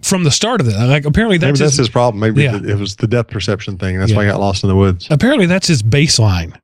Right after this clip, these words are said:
Speaker 1: uh, <laughs> is, is what he looks like in that picture there. Uh, but, uh, yeah, uh, R-, Yuri Tikuic, T I C U I C,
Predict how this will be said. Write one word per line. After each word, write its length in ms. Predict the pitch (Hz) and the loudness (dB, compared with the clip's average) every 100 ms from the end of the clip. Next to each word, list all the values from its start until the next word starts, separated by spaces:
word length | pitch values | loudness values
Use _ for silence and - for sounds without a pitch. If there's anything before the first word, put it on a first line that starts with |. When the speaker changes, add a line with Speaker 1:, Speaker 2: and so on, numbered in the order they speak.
| _ | _
Speaker 1:
uh, 220 | 120 104 104 | 2 2 4
<laughs> 20 | |
is, 580 | 127 135 196 151 - - | 2 0 -2 -2 -2 0
is 160 | 139 | 2
what 160 | 147 156 | 4 4
he 60 | |
looks 220 | 143 160 151 | 2 2 0
like 180 | 127 190 | 0 -2
in 100 | 143 | -4
that 180 | 123 | -4
picture 280 | - 143 - | -2 -2 0
there. 220 | 101 98 - - - - _ | 0 0 -2 -10 -20 -20 _
Uh, 260 | 117 110 107 | 2 4 2
but, 400 | 113 123 - - | 2 -2 -2 0
uh, 260 | 127 123 117 - _ - | 4 4 2 -4 _ -2
yeah, 160 | 113 101 | -2 2
uh, 160 | 120 113 123 | 0 2 2
R-, 80 | 147 | 0
Yuri 640 | 135 123 156 190 226 220 - - - _ _ _ _ _ _ _ _ | 4 4 4 4 4 4 0 -12 -20 _ _ _ _ _ _ _ _
Tikuic, 1080 | - 117 - - - 151 120 104 - - - _ | -6 -6 -6 -12 0 2 4 2 -4 -10 -10 _
T 180 | 165 160 | 0 2
I 100 | 151 | 2
C 220 | - 170 | 2 2
U 160 | 165 156 | 4 4
I 120 | 139 | 2
C, 480 | 131 - 110 92 90 | 0 0 0 0 -4